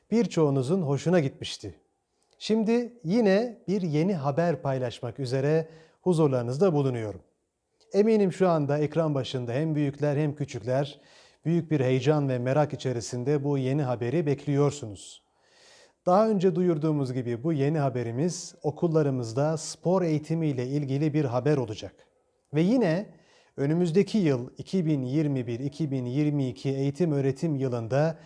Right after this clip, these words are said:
uygulamayı planladığımız bir gelişme olacak. Ancak bu sefer hem ilkokul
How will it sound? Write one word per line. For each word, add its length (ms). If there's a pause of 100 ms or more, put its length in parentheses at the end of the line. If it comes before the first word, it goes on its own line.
(260)
uygulamayı 680
planladığımız 840
bir 100
gelişme 460
olacak. 520 (140)
Ancak 420
bu 80
sefer 600 (360)
hem 280
ilkokul 720